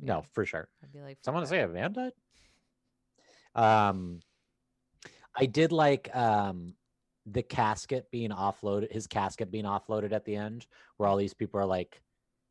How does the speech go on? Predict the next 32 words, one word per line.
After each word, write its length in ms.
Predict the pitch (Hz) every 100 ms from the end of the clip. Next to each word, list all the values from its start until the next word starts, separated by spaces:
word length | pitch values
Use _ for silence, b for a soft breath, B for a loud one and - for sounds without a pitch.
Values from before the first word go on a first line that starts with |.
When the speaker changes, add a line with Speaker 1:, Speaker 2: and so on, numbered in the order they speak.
| _
Speaker 1:
coming 300 | 123 110 110
onto 240 | 98 95 98
shore, 640 | - 101 95 95 92 92
and 140 | 90
then 300 | 90 85 85
it's 160 | 92 -
basically 400 | 95 85 95 85
just 280 | 82 - -
off 220 | 92 87
to 80 | -
the 80 | 87
side, 380 | - 87 82 85
like, 160 | 85 85
with 120 | -
his 220 | 85 -
family. 680 | - 85 82 82 85 82 82 _ _
Speaker 2:
Yeah. 180 | - 131
Speaker 1:
And 100 | -
they 60 | 80
just, 180 | 80 -
like, 160 | 85
walk 300 | 85 80 - -
the 80 |
casket 420 | - 85 78 90 -
by. 280 | 85 85 78
I 40 |
thought 220 | - 82
that 140 | 80 73
was, 440 | 82 - - - _ _
um, 460 | 80 76 78 76 76 _ _ _ _ _ _ _ _ _ _ _ -
poignant. 720 | 139 131 135 165 175 - - 139
Speaker 2:
Yeah. 240 | 117